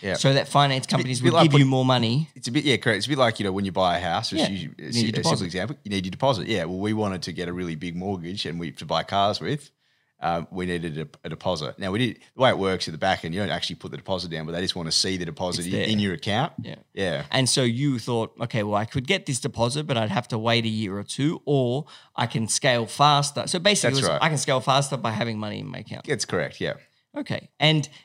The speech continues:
Speaker 2: did you have, did you search for a particular type of investor? Did you go for, uh, like, uh, private investment? Did you go for, uh,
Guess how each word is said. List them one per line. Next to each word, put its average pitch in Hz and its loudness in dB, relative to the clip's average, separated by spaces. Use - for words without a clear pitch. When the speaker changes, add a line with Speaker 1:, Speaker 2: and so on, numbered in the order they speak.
Speaker 2:
did 147 -4
you 147 2
have, 139 0
did 127 -4
you 123 -4
search 143 0
for - -10
a 113 -6
particular - -8
type 117 -2
of 113 -12
investor? 135 -2
Did 131 -6
you 110 -8
go 113 -4
for, - -14
uh, 73 -8
like, 98 -10
uh, - -10
private 135 4
investment? 123 -2
Did - -12
you - -14
go 104 -6
for, 101 -10
uh, 67 -8